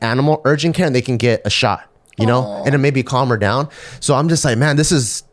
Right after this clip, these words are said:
Speaker 1: this stuff's really good 'cause it has real life application."
Speaker 2: Yeah. But let me hold your thought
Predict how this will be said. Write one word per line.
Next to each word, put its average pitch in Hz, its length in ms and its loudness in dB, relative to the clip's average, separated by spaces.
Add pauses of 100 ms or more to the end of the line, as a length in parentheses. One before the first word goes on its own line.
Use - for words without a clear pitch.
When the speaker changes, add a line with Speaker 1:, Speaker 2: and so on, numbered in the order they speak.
Speaker 1:
this 143 140 0
stuff's 190 220 -2
really 151 260 4
good 160 200 0
'cause 143 140 0
it - 40 0
has 123 140 -2
real 131 340 2
life 117 300 -2
application." 107 720 -2
Speaker 2:
Yeah. 185 300 0 (240)
But 208 100 2
let 220 120 2
me 262 120 -2
hold 226 320 2
your 202 160 4
thought 185 400 0